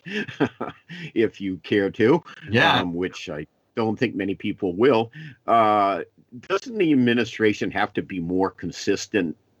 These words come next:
Speaker 1: It, it, it's just they're sending such mixed signals at a time of crisis.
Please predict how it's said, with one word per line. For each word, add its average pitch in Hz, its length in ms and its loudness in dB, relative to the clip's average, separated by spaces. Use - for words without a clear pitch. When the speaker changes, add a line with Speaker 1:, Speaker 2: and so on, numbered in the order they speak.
Speaker 1:
It, 92 320 -6
it, 139 180 2
it's 143 220 2
just - 320 -2
they're 135 120 2
sending 117 460 2
such - 340 -6
mixed 107 400 -2
signals 104 500 -2
at 104 140 2
a 101 80 -2
time 101 340 0
of - 100 -8
crisis. - 680 -6